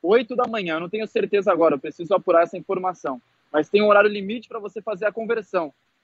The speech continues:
É proibido independen-, eh, dependendo do horário. Por isso, muitas multas, porque tem logo um radar ali na curva da saída da Marginal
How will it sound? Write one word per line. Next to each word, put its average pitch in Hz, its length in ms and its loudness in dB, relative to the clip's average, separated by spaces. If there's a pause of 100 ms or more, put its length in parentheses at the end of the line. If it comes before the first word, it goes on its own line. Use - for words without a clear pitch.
(260)
É 147 80 -2
proibido 208 460 2
independen-, 196 720 -4
eh, 156 60 -2
dependendo 180 520 0
do 202 80 0
horário. 165 420 4
Por 208 160 -2
isso, 208 300 -8
muitas 208 380 0
multas, 185 360 -6
porque 185 240 -2
tem 202 140 -4
logo 233 260 4
um 226 40 2
radar 196 420 2 (300)
ali 170 240 -6
na 226 160 -8
curva 220 500 -10 (340)
da 170 120 -4
saída 214 420 -6
da 208 140 -2
Marginal 180 600 -4